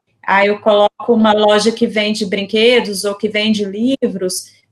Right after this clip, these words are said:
pra trabalhar junto com pessoas que fazem, é, a contação de histórias, né, que fazem, é, animação de festas, né, e que conseguem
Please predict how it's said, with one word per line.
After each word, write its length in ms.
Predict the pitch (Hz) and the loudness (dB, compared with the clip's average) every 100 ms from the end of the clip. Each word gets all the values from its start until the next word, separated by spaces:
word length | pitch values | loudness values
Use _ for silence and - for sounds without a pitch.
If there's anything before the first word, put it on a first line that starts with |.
| _ | _
pra 520 | 202 202 208 208 202 | -2 2 2 4 2
trabalhar 540 | 202 214 214 214 214 220 | 2 0 2 2 2 2
junto 420 | 214 220 233 240 | 0 0 0 -2
com 200 | 240 233 | -2 -2
pessoas 600 | 233 226 - 214 220 233 | 0 -2 0 2 2 0
que 140 | - | -4
fazem, 720 | 240 - 208 214 208 208 208 196 | -6 -2 0 0 -2 -6 -8 -6
é, 180 | 185 196 | -2 0
a 80 | 190 | -2
contação 540 | 190 208 208 202 185 | -2 -2 -2 -2 -4
de 80 | 185 | -2
histórias, 800 | 247 - 214 214 208 208 208 - - - _ - | -2 2 4 6 6 4 2 0 -14 -20 _ -6
né, 180 | 196 214 | -2 -2
que 140 | 214 | -4
fazem, 840 | 208 208 196 196 190 202 196 196 196 190 | -4 0 2 2 0 -4 -2 -2 -2 0
é, 40 | 185 | 0
animação 640 | 190 202 202 196 - 170 | 0 0 0 -2 -2 -2
de 120 | 208 | 0
festas, 920 | 240 233 214 208 208 - 220 220 - _ _ _ | 0 4 6 4 2 -2 -4 -4 -12 _ _ _
né, 440 | 202 220 277 285 262 | -2 2 2 2 2
e 140 | 240 | 0
que 160 | 247 240 | -2 -2
conseguem 840 | 285 269 277 254 247 277 254 - | 0 0 2 2 2 0 0 -6